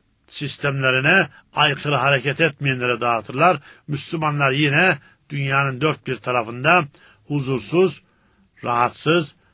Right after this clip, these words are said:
kanları akıtılmak üzere plan ve programın altında inliyorlar. Adeta giyotinin altına yatan kişi gibi. İşte bunlar da yaptıkları harcamaları böyle yapıyorlar. İslam aleyhine yaptıkları harcamalar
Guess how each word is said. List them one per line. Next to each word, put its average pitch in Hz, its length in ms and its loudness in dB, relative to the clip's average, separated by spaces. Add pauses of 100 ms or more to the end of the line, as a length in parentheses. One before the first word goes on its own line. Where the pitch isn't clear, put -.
(600)
kanları 123 460 -2
akıtılmak 117 580 -4
üzere 120 480 0 (260)
plan 135 300 -2
ve 120 80 -4
programın 127 460 -4
altında 120 580 -2 (300)
inliyorlar. 120 580 -2
Adeta 143 640 0 (300)
giyotinin 139 480 -4
altına 123 400 -4
yatan 143 460 -2 (260)
kişi 131 320 -6
gibi. 101 240 -8 (440)
İşte 165 360 -2
bunlar 170 380 2
da 175 260 2 (280)
yaptıkları 143 580 0
harcamaları 135 680 0
böyle 143 180 2
yapıyorlar. 110 500 -4 (680)
İslam 156 360 -2
aleyhine 131 480 0
yaptıkları 127 500 -2
harcamalar 127 680 0